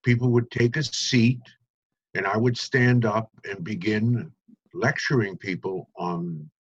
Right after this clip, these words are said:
on networking strategies and tactics. Uh, it was such a huge hit, right, that he engaged me, uh, to do it at least once a month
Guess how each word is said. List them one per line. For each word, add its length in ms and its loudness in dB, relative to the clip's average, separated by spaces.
on 380 0
networking 600 -2
strategies 680 -4
and 100 -10
tactics. 720 -14
Uh, 520 2
it 100 -4
was 160 -4
such 300 0
a 120 2
huge 800 2
hit, 380 0
right, 300 2
that 320 2
he 160 6
engaged 640 4
me, 380 -2
uh, 260 -2
to 100 -10
do 300 2
it 160 -4
at 240 -4
least 360 2
once 360 0
a 40 0
month 340 -4